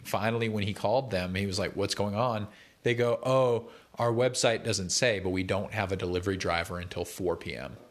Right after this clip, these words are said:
So even though you ordered at two or one,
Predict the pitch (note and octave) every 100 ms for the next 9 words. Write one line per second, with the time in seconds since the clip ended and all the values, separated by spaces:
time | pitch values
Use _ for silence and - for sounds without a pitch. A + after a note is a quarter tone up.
0 | - - _ - - G2 G2+ F#2+ F#2+ G2
1 | G2 F#2+ F#2 F2 D#2+ - G#2+ F#2 E2 G#2+
2 | - - _ _ _ - F2+ F2+ - G2
3 | F2 F2